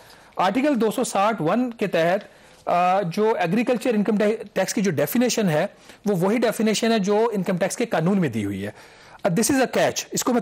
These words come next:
थोड़ा सा explain कर दूं। Income टैक्स का कानून के मुताबिक, अ, वो उन्होंने पूरा दिया हुआ है कि कौन कौन सी जो चीज़ें वो एग्रीकल्चर income में आती हैं। तो agriculture की आमदन में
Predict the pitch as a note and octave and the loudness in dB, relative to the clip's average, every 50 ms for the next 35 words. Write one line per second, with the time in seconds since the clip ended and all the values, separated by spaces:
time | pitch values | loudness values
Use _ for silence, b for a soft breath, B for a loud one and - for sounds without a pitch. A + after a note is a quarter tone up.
0 | - A#3 C#4 C4 - A3+ E3+ - - D#3 C#3+ C#3 B2+ C3+ A#2+ C3 - - G#3+ G#3 | 0 0 0 0 0 -2 -4 -4 -4 -4 -4 -2 -2 -4 -4 -4 -4 -2 0 0
1 | D4+ C#4+ C#4 D4+ C4 - - C4 - - F3 E3 F3+ G3 G3 F3+ G3+ E3+ E3 D3+ | 2 0 0 0 -2 -2 -2 -2 -2 0 0 0 0 0 0 0 0 0 0 0
2 | E3 D3+ D3+ E3+ G#3 G#3 - B B B B B B B B B - F3+ F3+ F#3 | 0 0 0 0 -2 -4 -4 B B B B B B B B B 0 2 2 4
3 | F#3 F#3+ - - G#3+ G#3+ G3 A3+ A#3 A#3 A#3+ A#3 A#3 A#3+ A#3 A3 A3 G#3 - F3 | 2 2 0 -2 -2 0 0 2 2 2 0 0 0 0 0 0 0 -2 -2 -2
4 | E3+ F#3 F#3+ G#3 G3+ G3+ G3+ G3+ - G#3+ - G3 G3+ G#3 G3 G#3+ G#3 G#3 - G#3+ | 0 2 2 2 2 2 0 0 0 -2 -2 0 0 0 0 0 -2 0 0 -2
5 | G3 E3+ G3 F#3 - F#3 F3+ E3+ G3+ G3+ G#3 F3+ D#3+ E3 F3 E3 F3+ F3+ E3+ - | -2 -2 -2 -2 -2 -2 0 0 0 0 2 2 0 0 0 0 0 -2 0 0
6 | G3 G3 G3 B B B B B B G3 E3+ E3 - F#3+ F#3 F#3 G#3 - - D#3+ | -2 -2 -2 B B B B B B 0 0 2 2 2 2 0 -2 -2 -2 0
7 | E3+ E3+ G3 - C#3 C#3+ - - D3 C3 B2+ A#2+ A2+ - B B B B - - | 0 0 0 0 -2 -4 -2 -2 -4 -2 -2 -4 -4 -6 B B B B -14 -10
8 | - - E3 E3 G#3 A3 G3+ A#3 G#3 - A#3+ G#3 - A#3+ F3+ E3 E3+ F3 F#3 G3+ | -4 -4 -2 0 0 0 0 0 0 0 -2 -2 0 0 0 0 0 0 0 2
9 | G3 G3+ G3+ G#3 G#3+ | 2 2 2 2 0